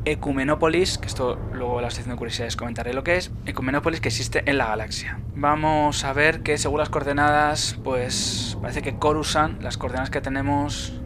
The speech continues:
en este caso de la cuadrícula galáctica estándar, pues digamos que Coruscant no es el centro de la galaxia.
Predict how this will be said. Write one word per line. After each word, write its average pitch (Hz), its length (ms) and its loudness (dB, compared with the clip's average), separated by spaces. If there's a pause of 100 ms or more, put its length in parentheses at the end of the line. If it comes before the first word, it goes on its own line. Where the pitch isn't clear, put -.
en - 60 -8
este 135 240 -4
caso 135 440 2
de 131 80 2
la 131 80 2
cuadrícula 131 460 0
galáctica 127 420 0
estándar, 143 580 2 (1040)
pues 139 440 2 (640)
digamos 143 460 0
que 156 460 0 (220)
Coruscant 151 360 2
no 160 60 0
es 156 80 -2
el 151 60 0
centro 127 240 -2
de 117 60 2
la 123 60 6
galaxia. 110 400 0